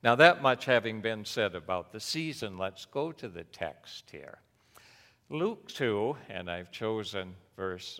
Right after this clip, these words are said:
eleven because I think the names of Christ are very important, and I'm not sure we always see the connection between happenings these days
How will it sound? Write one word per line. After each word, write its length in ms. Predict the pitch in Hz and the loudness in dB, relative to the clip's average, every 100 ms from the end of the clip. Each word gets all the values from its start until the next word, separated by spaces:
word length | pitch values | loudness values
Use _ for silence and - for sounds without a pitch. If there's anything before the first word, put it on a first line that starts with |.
| - | -10
eleven 720 | 101 117 127 131 135 135 131 _ _ _ _ _ _ | -4 0 0 -2 -6 -8 -18 _ _ _ _ _ _
because 340 | 95 - 98 87 | -14 -4 -4 -2
I 160 | 92 | -6
think 440 | - 123 143 - - - | -6 -6 -6 -12 -20 -20
the 120 | 78 | -14
names 440 | 78 101 110 107 85 | -4 -2 -2 -8 -14
of 160 | 76 | -16
Christ 480 | - 90 95 95 - - | -6 -4 -4 -8 -18 -16
are 240 | 65 65 _ _ 95 | -16 -16 _ _ -4
very 460 | 123 127 101 92 - | -2 -2 -4 -8 -16
important, 640 | 78 - 95 107 - 135 131 _ - - _ - | -20 -14 -12 -12 -14 -20 -20 _ -20 -20 _ -8
and 120 | 135 | -4
I'm 140 | 147 | -4
not 200 | 180 214 | -4 -6
sure 300 | - - 165 | -12 -12 -10
we 240 | 123 110 - - - | -8 -10 -10 -14 -6
always 520 | - 285 190 127 104 | -4 -4 -8 -8 -10
see 400 | - - 170 151 | -16 -16 -16 -16
the 180 | 104 85 - | -16 -18 -20
connection 680 | 95 95 104 101 - - 76 76 | -20 -16 -16 -16 -20 -16 -16 -14
between 500 | 87 85 - 107 87 | -16 -16 -12 -12 -12
happenings 1040 | 78 - 156 185 185 165 151 139 123 - - _ | -16 -2 2 2 2 -8 -8 -10 -12 -16 -20 _
these 440 | 135 139 123 113 - | -14 -12 -14 -18 -18
days 640 | - - 65 78 73 - | -18 -18 -16 -16 -12 -14